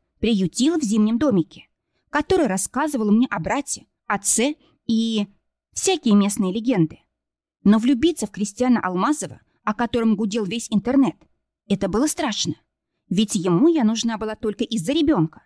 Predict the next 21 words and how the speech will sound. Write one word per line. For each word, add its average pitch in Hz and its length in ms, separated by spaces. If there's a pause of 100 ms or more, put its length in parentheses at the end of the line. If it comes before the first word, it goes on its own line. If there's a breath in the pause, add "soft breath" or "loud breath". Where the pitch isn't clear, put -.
(320)
которого 214 420
он 226 220
отнял 220 340
бы 254 160
у 214 80
меня 208 220
при 214 120
первой 185 280
возможности». 208 840 (1120)
«Что - 400
ты 208 140
несешь?» 214 600 (600)
«Ты 277 100
сам 320 320
это 196 160
сказал, 185 340
Кристиан. 196 520 (420)
В - 100
тот - 300
последний 208 440
вечер». - 400